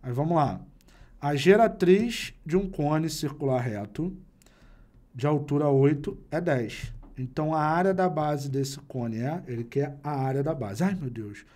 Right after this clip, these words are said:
Gente, é cone, que é a área da base. A área da base é um círculo. Vou desenhar o cone aqui pra você, tá bom? Pronto, aqui tá o cone.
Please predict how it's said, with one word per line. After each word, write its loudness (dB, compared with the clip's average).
Gente, 0
é -6
cone, -2
que -4
é 0
a -2
área 0
da -2
base. 0
A -4
área -4
da -2
base 2
é 0
um -2
círculo. -4
Vou -2
desenhar 0
o 0
cone -2
aqui -4
pra -4
você, -4
tá -12
bom? -4
Pronto, -8
aqui -6
tá -2
o -2
cone. -12